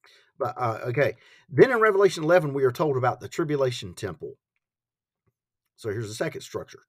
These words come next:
tribulation temple. Now, this is the temple that will exist during the tribulation period. Now, you know what I find ironic about this, o-, okay, is, uh,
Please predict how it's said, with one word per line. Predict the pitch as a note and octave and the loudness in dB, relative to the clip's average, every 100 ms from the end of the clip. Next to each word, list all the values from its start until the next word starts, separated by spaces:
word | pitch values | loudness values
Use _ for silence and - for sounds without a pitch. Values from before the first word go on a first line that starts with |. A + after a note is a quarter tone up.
| _ | _
tribulation | - A#2+ G#2 B2 E3 - | -12 -10 -4 -4 -4 -10
temple. | - D#2 - _ _ _ _ _ - | -16 -16 -18 _ _ _ _ _ -2
Now, | A#2+ | 8
this | F3+ - | 8 6
is | B3 | -2
the | C4+ | -2
temple | - F#3+ F3 B2+ | 4 2 4 0
that | A#2+ | 0
will | B2 A#2+ | -2 -4
exist | G#2 D3 D3+ - A#2 G#2+ | -4 -2 -2 -4 -10 -2
during | D#3+ E3+ D#3+ D#3 _ _ _ _ _ | 0 0 -2 -8 _ _ _ _ _
the | C#3+ B2 | -4 -4
tribulation | - B2+ B2 A#2 - F2 - | -2 -6 -4 -4 -6 -16 -12
period. | - D#3 G#2+ D2 - _ _ _ _ _ _ _ _ _ _ _ _ - | -2 -2 -2 -8 -18 _ _ _ _ _ _ _ _ _ _ _ _ -10
Now, | E3 - | -8 -6
you | A3 | -2
know | D#4 | 0
what | C#4 | 2
I | G3+ | 2
find | - F#3+ F3 C#3 A#2+ _ _ _ _ D#3 _ _ _ _ - | 4 2 2 -2 -10 _ _ _ _ -20 _ _ _ _ -2
ironic | D#3 D#3 E3+ C#3+ B2+ | -2 0 -2 -2 -6
about | G2+ E2+ C#2 | -6 -8 -8
this, | F#2+ - - | -14 -14 -8
o-, | C#3 D3 D3+ | -4 -4 -4
okay, | C3+ A#2+ | -2 -2
is, | G#2+ G#2+ G#2+ - - _ _ - _ _ _ _ - | -4 -6 -10 -10 -20 _ _ -20 _ _ _ _ -8
uh, | B2 A2+ | -6 -4